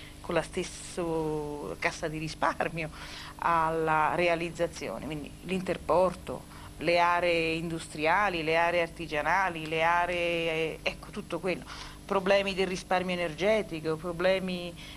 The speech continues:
della depurazione delle acque, delle risorse, quindi ha un ruolo di governo globale del territorio all'interno del quale c'è l'industria. Sulle questioni del credito credo che un ruolo sia quello di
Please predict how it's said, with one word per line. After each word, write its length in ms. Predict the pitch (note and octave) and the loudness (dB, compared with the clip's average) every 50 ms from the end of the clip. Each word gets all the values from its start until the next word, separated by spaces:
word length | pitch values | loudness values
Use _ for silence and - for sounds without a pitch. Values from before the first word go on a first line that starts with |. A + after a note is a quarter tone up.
| - - | -14 -10
della 300 | - D3+ F3+ F3+ F3+ F3+ | -4 0 2 4 4 4
depurazione 600 | E3+ F#3 F3+ F3 F#3 F#3 F#3 F#3 - - F#3 F#3 | 4 2 2 2 2 2 2 2 2 -2 -2 0
delle 240 | E3+ F3 E3+ E3+ E3 | 0 2 4 4 6
acque, 380 | F3+ G#3 A3+ - - - F#3+ F3 | 6 6 4 4 2 0 -2 -2
delle 200 | E3 F3 E3 E3+ | 0 0 0 0
risorse, 560 | E3+ F#3 - G3 F#3 - G#3+ G3+ D#3+ C3+ - | -2 -2 -2 -2 -2 0 0 0 0 -2 -6
quindi 280 | - - A3 F3+ D#3+ - | -6 -6 -6 -6 -6 -2
ha 220 | - - A3+ C4 C4+ | 2 4 4 6 4
un 100 | B3 G#3+ | 4 2
ruolo 420 | F3 F3 F#3 G3 A3 C4 C#4+ C4 G#3 | 2 4 6 6 6 8 6 6 4
di 220 | E3 D#3+ G#3 G3 | 2 0 -2 2
governo 680 | F3 A3+ A3 G#3 C#4 C#4 C4+ A#3+ G#3 F#3 F#3 F3 E3+ D#3 | 2 4 4 6 6 6 6 4 4 2 0 0 0 0
globale 580 | D#3+ F3+ F3+ E3+ E3+ F3 F3 F#3 G#3+ A3+ G#3 F3+ | 2 2 2 4 4 4 6 6 4 4 2 0
del 200 | E3+ E3+ D#3+ - | -2 -4 -6 -4
territorio 600 | - F3 D#3 E3 D#3 D3+ F#3 G#3+ B3 C4 A3 E3 | -6 -4 -4 -4 0 2 4 4 4 4 2 2
all'interno 320 | D3+ D3 D3 D3 D#3+ D#3 | 0 -2 -6 -6 -6 -6
del 100 | D#3 D3+ | -6 -4
quale 240 | D#3 F3+ F3 D#3+ E3 | -2 0 0 0 -2
c'è 140 | D#3 D#3 D#3 | -4 -6 -10
l'industria. 580 | D#3 D#3 C#3+ C#3 B2+ A2 - - - - - - - - - - - - - - - | -10 -10 -10 -10 -12 -12 -12 -12 -14 -14 -14 -14 -14 -16 -16 -16 -14 -16 -16 -14 -14
Sulle 280 | - - D#4+ D4 A3 | -6 0 2 2 4
questioni 340 | D#3+ F3 F3 - - G3 G#3 | 4 2 -2 -2 -2 0 0
del 140 | B3 D#4 - | 0 -2 -2
credito 360 | - G#3 A#3+ C#4+ E4 F4+ E4+ | 0 2 4 6 6 6 4
credo 240 | G3 E3 D#3+ E3 E3 | 4 2 2 2 2
che 60 | E3 | 4
un 100 | F#3+ A3 A#3 | 2 2 4
ruolo 380 | G3 E3+ D#3+ F3 A3 B3+ C4+ | 4 6 6 6 6 6 4
sia 220 | - - E3+ D#3+ D#3 | 2 0 0 -2 0
quello 300 | E3 F#3+ G#3+ G#3+ G3+ F3+ | 0 -2 0 0 -2 -2
di 240 | D3+ F3+ G#3 A3+ | -2 -2 -4 -4